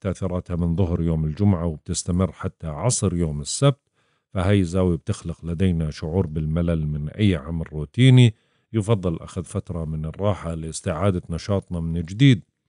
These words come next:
ممكن يفاجئنا البعض بشيء غير متوقع، وممكن يصدر منا ما هو غير متوقع اتجاه البعض كذلك. برضو بتجعلنا سريعي التأثر، عنيدين، غريبين الأطوار،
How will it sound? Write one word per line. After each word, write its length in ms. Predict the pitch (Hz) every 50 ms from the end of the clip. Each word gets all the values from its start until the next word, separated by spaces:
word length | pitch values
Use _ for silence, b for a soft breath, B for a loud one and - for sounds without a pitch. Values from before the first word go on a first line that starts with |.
| _ _ _ _ -
ممكن 400 | 107 110 113 98 80 - 85 80
يفاجئنا 600 | 82 76 - 87 87 80 78 98 78 78 82 80
البعض 440 | 80 78 78 98 101 87 85 80 73
بشيء 320 | 78 80 - - 92 85
غير 220 | 82 78 92 90 78
متوقع، 760 | 78 76 76 - 90 101 120 127 _ - 131 131 127 113 107 _ _ _ _ _ _ _ -
وممكن 460 | 123 143 180 196 180 - - 170 165
يصدر 380 | 165 165 160 131 127 156 143 147
منا 280 | 156 156 151 147 147
ما 140 | 143 147 143
هو 240 | 139 143 160 165 151
غير 240 | 131 151 165 156 143
متوقع 680 | 143 143 135 - 139 143 170 170 _ - 117 87 80
اتجاه 400 | 85 - - 92 82 98 95 80
البعض 380 | 82 87 76 82 85 78 73 - -
كذلك. 500 | - 90 78 90 87 82 78 78 - _ _ _ _ _ _ _ _ _ _ -
برضو 380 | 101 107 104 92 87 87 85 85
بتجعلنا 560 | - - - 87 78 92 80 90 92 82 78
سريعي 400 | 76 - - 82 85 82 85 90
التأثر، 680 | 82 - - - 67 67 95 - _ - 127 131 131
عنيدين، 640 | 120 - - 76 73 73 71 71 98 117 131 139 143 139
غريبين 480 | 101 78 73 - 78 73 90 95 90
الأطوار، 680 | 85 78 78 - 80 - - 120 131 135 135 127 110